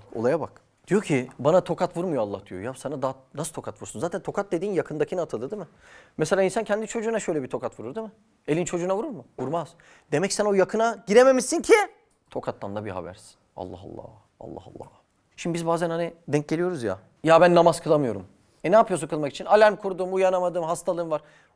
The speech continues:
Bunların hepsini geç. Alarm kurdum, geç. Hastalığım var, geç, geç. Ne diyeceksin biliyor musun? "Ne oldu da seni huzuruna kabul etmiyor?"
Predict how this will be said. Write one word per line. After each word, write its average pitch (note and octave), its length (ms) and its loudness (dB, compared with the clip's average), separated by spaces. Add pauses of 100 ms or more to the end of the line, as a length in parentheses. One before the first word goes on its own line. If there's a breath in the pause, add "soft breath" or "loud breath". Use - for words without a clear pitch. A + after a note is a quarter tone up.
Bunların D3 320 -6
hepsini B2+ 280 -10
geç. - 360 -14 (320)
Alarm D3+ 260 8
kurdum, A#2 300 -10
geç. A#2 340 -6
Hastalığım B2+ 500 -4
var, G2+ 100 -6
geç, G#2+ 300 -10
geç. G2+ 300 -14 (100)
Ne C#3+ 100 -4
diyeceksin A#2+ 340 -10
biliyor C#3 120 -8
musun? - 260 -16 (1080)
"Ne C3+ 200 -2
oldu B2 340 -6
da A#2+ 80 -8
seni G#2+ 240 -10
huzuruna G#2 460 -10
kabul G#2 240 -12
etmiyor?" - 340 -20